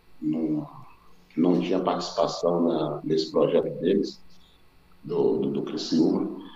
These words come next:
Em dois, <coughs> em dois mil e quatorze, eu, eu tava no Cruzeiro, eu fiz uma indicação do, do Lucas, né, o atacante, que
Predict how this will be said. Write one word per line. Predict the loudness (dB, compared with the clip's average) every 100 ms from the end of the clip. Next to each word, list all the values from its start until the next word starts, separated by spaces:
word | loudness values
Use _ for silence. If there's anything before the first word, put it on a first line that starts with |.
| -20 -8
Em | -2
dois, | 4 6 6 2 2 2 2 -2
<coughs> | -10 -18 -20 -20 -16 2
em | 4
dois | 8 8 8 4
mil | 2 4 4
e |
quatorze, | 2 2 2 4 6 6 4 2 2 0 -2 -4
eu, | 6 6 6 4
eu | 2 4
tava | 2 2
no | 2
Cruzeiro, | 2 0 2 0 -2 -6 -18 -20 -20 -20 -20 -20 -20 -20 -20 _ 0
eu | 0
fiz | 4 2 4
uma | 4
indicação | 4 2 2 0 0 -2 0
do, | 0 2 0 0 -8 -16 -6
do |
Lucas, | -2 -2 -2 -4 -4
né, | -4
o |
atacante, | -4 -4 -6 -4 -6 -6 -8 -14 -18 -20 -20 -20 -20 -20 -8
que | -4 -2 -2 -4 -4